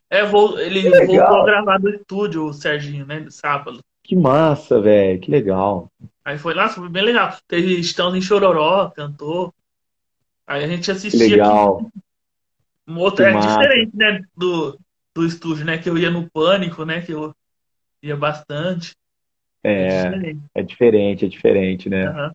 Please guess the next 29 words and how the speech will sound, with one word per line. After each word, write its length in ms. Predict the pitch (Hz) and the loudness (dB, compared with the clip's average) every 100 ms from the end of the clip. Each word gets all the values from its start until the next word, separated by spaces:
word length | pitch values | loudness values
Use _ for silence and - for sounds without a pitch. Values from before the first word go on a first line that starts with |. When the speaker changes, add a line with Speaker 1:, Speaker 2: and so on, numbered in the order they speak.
| _ | _
Speaker 2:
Ah, 220 | - 127 | 0 0
que 140 | 117 156 | 4 4
legal. 420 | 143 110 120 123 | 6 6 6 6
Quando 180 | 185 156 | 4 4
que 80 | 151 | 4
vai 120 | 135 | 4
passar? 460 | 127 - 107 90 _ _ _ _ _ _ _ _ _ _ | 2 0 -2 -2 _ _ _ _ _ _ _ _ _ _
Speaker 1:
Acho 280 | 151 160 - | -6 -6 -6
que 220 | - - | -20 -12
dia 120 | 151 170 | -6 -4
vinte 200 | 196 214 | -4 -6
e 20 | |
seis, 420 | - 170 143 - _ - | -4 -4 -4 -12 _ -20
no 80 | |
sábado. 460 | 151 - 147 135 131 _ | -14 -8 -8 -8 -16 _
Speaker 2:
Dia 140 | 107 | 0
vinte 180 | 98 110 | 0 -2
e 60 | - | -6
seis, 340 | - 98 95 | -2 0 0
bacana, 540 | 87 98 - 98 92 92 | -2 -8 -6 -4 -2 -2
legal, 400 | 98 95 90 90 | -2 -2 -2 0
Speaker 1:
É 40 | |
o 40 | 175 | 0
Speaker 2:
velho. 120 | 190 | 0
Speaker 1:
último 360 | 226 226 214 | -4 -6 -6
programa 420 | 208 196 175 170 160 | 0 0 0 -2 -4
do 200 | 151 147 | -8 -8
ano 260 | 139 139 | -10 -14
dele, 360 | 139 135 131 139 | -18 -16 -16 -18